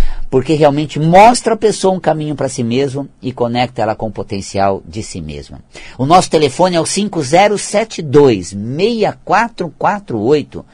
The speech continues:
onze São Paulo, cinco zero sete dois, meia quatro quatro oito, ou o site valcapelli ponto com, Metafísica da Saúde. Comece nesse curso, comece a,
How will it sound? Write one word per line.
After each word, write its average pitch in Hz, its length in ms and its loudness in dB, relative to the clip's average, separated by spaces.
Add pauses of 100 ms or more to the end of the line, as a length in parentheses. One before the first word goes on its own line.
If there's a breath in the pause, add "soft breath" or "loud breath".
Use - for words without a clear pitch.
(120 soft breath)
onze 135 320 4
São 98 180 -4
Paulo, 139 340 4
cinco 214 480 -4
zero 117 340 0
sete 95 340 -8
dois, 135 360 2 (260 loud breath)
meia 113 340 2
quatro 131 600 -2
quatro 131 380 0
oito, 156 400 2 (360 loud breath)
ou 262 180 4
o 233 40 -6
site 214 420 -2
valcapelli 170 920 -2
ponto 170 340 -8
com, 147 260 0 (300 loud breath)
Metafísica 208 920 -2
da 185 140 2
Saúde. 147 460 -2
Comece - 400 -12
nesse 196 240 -8
curso, 160 440 -4 (420 soft breath)
comece 190 580 -4
a, 160 200 -2